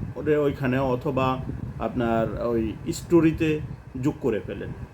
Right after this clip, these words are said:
তো রিলস কীভাবে আপলোড করতে হয় সেটা, আহ, স্ক্রিনশটের মাধ্যমে আপনাদেরকে বিস্তারিত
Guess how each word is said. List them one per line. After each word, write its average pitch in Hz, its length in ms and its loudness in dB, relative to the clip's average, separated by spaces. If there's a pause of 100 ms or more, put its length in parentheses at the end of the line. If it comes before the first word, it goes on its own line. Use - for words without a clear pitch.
(180)
তো 117 120 0
রিলস 175 440 4
কীভাবে 175 340 2 (140)
আপলোড 151 400 0
করতে 170 240 0
হয় 151 240 2 (140)
সেটা, 147 380 -2 (480)
আহ, 110 380 0 (680)
স্ক্রিনশটের 160 760 4
মাধ্যমে 117 420 0 (460)
আপনাদেরকে 117 480 -6
বিস্তারিত 135 680 2